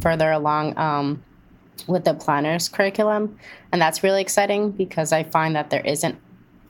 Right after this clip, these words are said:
like, there currently right now isn't a lot of, um, great, uh, online trainings or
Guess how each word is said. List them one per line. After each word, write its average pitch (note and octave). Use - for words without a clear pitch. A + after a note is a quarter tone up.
like, C#3+
there F3
currently D3+
right D#3
now D3+
isn't D#3+
a D3+
lot C#3+
of, C#3+
um, C#3
great, E3
uh, C#3+
online D#3+
trainings D#3
or C#3+